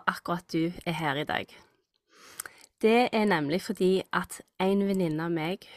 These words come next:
hun tipset meg om din Instagram-konto. Så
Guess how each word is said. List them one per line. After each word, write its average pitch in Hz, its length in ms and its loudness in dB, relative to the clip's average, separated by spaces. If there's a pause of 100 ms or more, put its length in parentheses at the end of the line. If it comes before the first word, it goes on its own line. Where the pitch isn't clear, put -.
hun 202 180 0
tipset - 560 -2
meg 185 220 2
om 156 240 0 (1160)
din 214 360 2
Instagram-konto. 180 1120 -2
Så - 260 -4